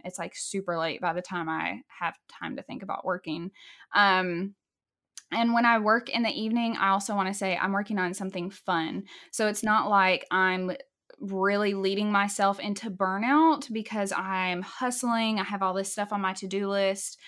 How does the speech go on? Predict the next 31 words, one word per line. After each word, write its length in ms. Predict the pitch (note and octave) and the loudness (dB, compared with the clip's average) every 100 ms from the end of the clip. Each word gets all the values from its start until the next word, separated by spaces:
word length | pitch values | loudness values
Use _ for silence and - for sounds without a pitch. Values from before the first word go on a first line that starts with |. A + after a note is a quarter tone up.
| - - - | -20 -20 -2
Um, 360 | - G3+ G3 F#3+ - | 4 6 4 0 -4
and 160 | G3+ - | -4 -4
I'm 180 | G3 G3 | -4 -2
just 520 | G3 G3 - - - _ | -2 -4 -8 -10 -16 _
grabbing 320 | F#3 F#3 F#3+ G3 | 0 4 4 2
the 80 | |
computer 500 | F#3 F#3+ F#3 G3 G3 | -4 -8 -4 0 0
to 180 | G3 G3+ | 0 -2
work 200 | F#3 F3 | -2 -2
on 140 | F#3+ F#3 | -4 -4
something 340 | F#3+ F#3+ F#3+ | -6 -6 -6
that's 280 | F3 - - | -6 -6 -4
really 220 | F3 D#3 | -4 -2
exciting 520 | C#3+ - A#3 A#3 A#3 | -6 0 2 4 2
to 120 | A#3 A3 | -2 -2
me. 460 | G#3+ G#3+ G#3 G#3+ - - - | -2 0 -2 -4 -8 -20 -8
Um, 540 | - F#3+ F#3 F3+ E3+ - _ _ | 0 2 2 0 -2 -6 _ _
and 180 | - G#3+ | 0 2
that 300 | G#3+ A3+ C4 | 4 4 2
kinda 260 | - C4 A#3+ | 0 0 2
leads 300 | G#3+ G#3+ G#3 | 0 -2 -2
into 300 | G#3 G#3 G#3 | -4 -4 -6
something 440 | A3 G#3 F#3+ F3+ | -4 -4 -4 -6
else 500 | - G3 C#4 D#4 - - | -2 0 0 -2 -8 -8
that 300 | A3+ A#3 G#3+ - | -2 2 2 2
I 120 | G#3+ | 0
wanna 240 | A3 A3 G#3+ | 0 -2 -2
point 240 | A#3 A3 - | -4 -2 0
out, 280 | G#3+ G#3 | 2 2
which 180 | G#3 G3 | 0 -4
is 460 | F#3 F#3+ F#3+ G3 | 0 2 0 -4